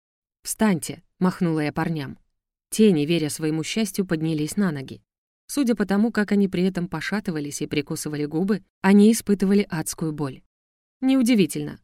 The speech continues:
в районе коленей у них было кровавое месиво. «Прошу прощения, госпожа Дарина». Палентий неожиданно выхватил пакет из рук сияющей блондинки. «Эй, отдай!» —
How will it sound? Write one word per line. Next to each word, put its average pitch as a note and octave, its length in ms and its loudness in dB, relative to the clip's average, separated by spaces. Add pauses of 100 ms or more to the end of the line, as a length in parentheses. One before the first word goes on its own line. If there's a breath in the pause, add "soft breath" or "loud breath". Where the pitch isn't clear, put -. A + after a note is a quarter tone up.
в F#3 80 -2
районе D#3+ 360 2
коленей E3+ 440 2
у E3+ 80 -2
них E3+ 200 0
было E3 260 -4
кровавое F#3+ 580 2
месиво. D#3 520 -2 (500)
«Прошу E3 360 -2
прощения, F3 500 -2
госпожа D3+ 380 -6
Дарина». D3 480 -4 (240)
Палентий G#3+ 460 4
неожиданно F3+ 600 0
выхватил D#3+ 500 -6
пакет G#3+ 380 -6
из D#3+ 160 -2
рук F#3 200 -4
сияющей C#3+ 540 -6
блондинки. D3 720 -8 (800)
«Эй, F#3+ 560 2
отдай!» — D#3+ 640 0